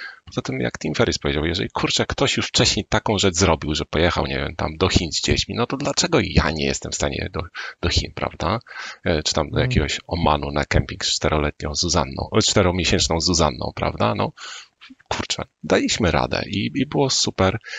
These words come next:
Speaker 1: i tak dalej, i tak dalej. Ale właśnie to, jak to? No, muszę. To, to nie jest to, że podjąłem tą odpowie-, decyzję, wziąłem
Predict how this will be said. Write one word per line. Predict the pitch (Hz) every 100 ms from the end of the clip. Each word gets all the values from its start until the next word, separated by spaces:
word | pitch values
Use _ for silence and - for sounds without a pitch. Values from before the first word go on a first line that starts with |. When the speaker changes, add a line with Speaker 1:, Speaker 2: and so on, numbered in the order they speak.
| - -
Speaker 1:
i | -
tak |
dalej, | 92 87
i |
tak | 104
dalej. | 92 82 -
Ale | 101
właśnie | 104 104 113
to, | 104 104 98 _ _ _ - 85 -
jak | 98 73
to? | - 90
No, | 117 226 - _ _ -
muszę. | 190 - - - _ _ _ _ _ _ -
To, | 120
to | 113 131
nie | 135
jest | 98 -
to, | 73
że | 71 - - 87 - -
podjąłem | - 95 113 98
tą | 101 95 95
odpowie-, | - - 95 92
decyzję, | 85 98 - 65 64 90 170 - _ _ _ - -
wziąłem | 87 107